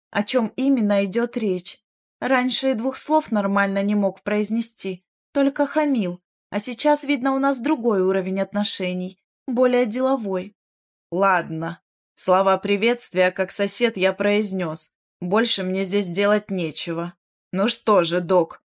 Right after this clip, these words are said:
приятно было познакомиться, и я счастлив за вас, что вы выполнили свой долг и следовали клятве,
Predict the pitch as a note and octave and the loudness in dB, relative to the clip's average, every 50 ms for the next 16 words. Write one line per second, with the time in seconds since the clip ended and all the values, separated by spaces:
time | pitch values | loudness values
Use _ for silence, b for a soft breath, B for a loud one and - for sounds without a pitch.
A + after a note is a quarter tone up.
0 | _ _ - G#3 G#3 G3 F#3+ F#3 F#3+ G3+ - G#3 G3 F#3 E3+ F3 F#3+ G3 F#3+ F#3 | _ _ -2 2 4 4 6 4 4 2 0 -2 -2 -2 0 2 2 2 2 2
1 | - F#3 F3+ F3 G#3 A3 A3 - - G3 F3+ E3+ E3+ E3+ - - - - E3+ F3 | 2 0 0 2 0 0 0 0 0 0 0 0 -2 -4 -6 -6 -6 -6 -8 -10
2 | - _ _ _ _ _ _ _ - F#3 G3 G3+ G3+ G3 - - A#3+ G3+ F3 - | -12 _ _ _ _ _ _ _ -4 -2 0 0 0 0 0 0 0 0 -2 -2
3 | - F3+ F3 F3 F3 F3+ F#3 F#3 F3+ G3+ A3+ A#3 - - - - - F#3 F3+ F#3+ | -4 -4 -4 -2 0 0 0 2 2 2 0 0 -4 -6 -6 -4 -2 -2 -2 -2
4 | F#3 G3+ A#3 A3 - F#3+ F#3 F3 F3+ F3+ F3 F3 F#3 - - F3 F3+ F3+ F3+ F3 | 0 -2 -2 0 2 2 2 2 0 0 0 0 -2 -2 -2 0 2 2 2 2
5 | E3+ A3 A3+ A#3 A#3 - E3+ - - G3+ G3 G3+ F#3 G#3 F#3+ G#3 G#3+ A3+ A3 - | 2 2 2 0 0 -4 -4 -4 -2 -2 -2 -2 0 0 0 0 0 0 -2 -2
6 | G#3 G3 F#3 E3 E3 - - D#3+ E3+ F3 E3+ | 0 0 2 2 0 -2 -6 -8 -8 -8 -8